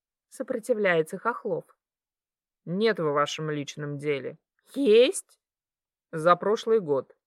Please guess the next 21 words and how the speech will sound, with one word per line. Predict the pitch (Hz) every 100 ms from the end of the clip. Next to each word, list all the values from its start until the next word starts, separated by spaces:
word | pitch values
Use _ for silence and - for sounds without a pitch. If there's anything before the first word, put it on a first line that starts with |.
| _
За | 139 160
этот | 185 269 214 156
нет. | 147 131 - _ _ _ _
Но | 208 220 226 220 214 - _ _ _ _
рекомендую | 156 160 190 190 226 220 226 220 311 220
вам, | 156 139
Семен | 131 - 160 156
Владимирович, | 151 180 202 175 131 - 156 - -
как | 165 180
можно | 226 240 240
скорее | 262 - 302 285 247 233
заняться | 196 185 175 190 - 202
этим | 180 185
вопросом. | 175 175 156 - - 151 - _ _ _ _ -
Лучше | 165 233 - -
прямо | 131 165 180 196
сейчас». | 226 220 170 131 - - _ _ _ _ _ _ _ _ _ _ _
«О, | 214 214 202 196 - _
да, | - - 190 190 254 277 285 -
пожалуй, | 233 208 214 220
вы | 202 196